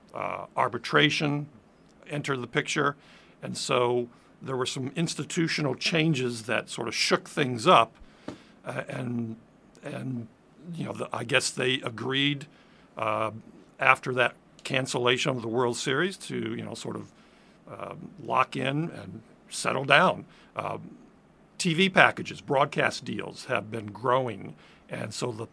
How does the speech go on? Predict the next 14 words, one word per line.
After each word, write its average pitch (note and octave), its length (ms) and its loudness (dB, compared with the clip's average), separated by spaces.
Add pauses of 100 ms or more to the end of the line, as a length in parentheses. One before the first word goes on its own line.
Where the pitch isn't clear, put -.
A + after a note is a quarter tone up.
(160)
the A#2 100 -10
pool F#3 420 4
of - 280 -4
money D#3 380 4
available B2+ 680 2
to B2+ 100 -6
the G2+ 120 -8
players C#3+ 440 0
and D3+ 220 0
the F3+ 100 4
owners C3+ 500 2 (680)
has C3+ 180 0
been B2+ 180 -2
growing C3+ 540 6